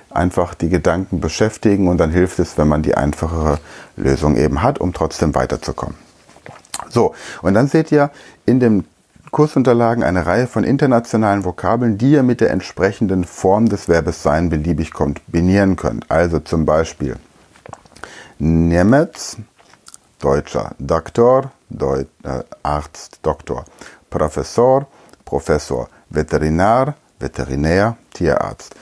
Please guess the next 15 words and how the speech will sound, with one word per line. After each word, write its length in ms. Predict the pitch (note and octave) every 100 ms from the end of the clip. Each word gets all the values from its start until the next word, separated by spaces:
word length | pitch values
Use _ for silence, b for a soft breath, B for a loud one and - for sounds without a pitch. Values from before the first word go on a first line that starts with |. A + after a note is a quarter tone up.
| B B
Pharmazeft, 840 | - C#2 D#2 D#2 - C3+ D3 - - B B B -
Pharmazeut, 800 | - C#2+ C#2 - G2+ A2+ A#2+ - -
Apotheker, 600 | - E2+ - F2 - - B B B B B B B
Mechanik, 760 | - D#2+ - G2 B2 D#3 - - _ _ _ _ _ _ - - _ - -
der 160 | E2+
Mechaniker, 720 | F#2 G2 G#2+ G#2 F#2+ - - - _ _ B B B B
Architekter, 880 | E2+ E2+ G#2 - B2 A#2+ - C3 C3 - _ _
der 160 | - -
Architekt, 720 | C#2 - D2 - D2+ - - b b b b b b b b b _
Elektrik, 840 | E2+ E2+ F#2 G2+ - B2 C3+ - - _ _
der 120 | - D2+
Elektriker, 680 | D#2+ E2+ - E2 - - - _ -
Jurist, 800 | E2+ F2 E2+ G#2+ D3 - - - - - -
der 120 | - C#2+
Jurist, 720 | C#2+ C#2+ G#2+ A#2+ - -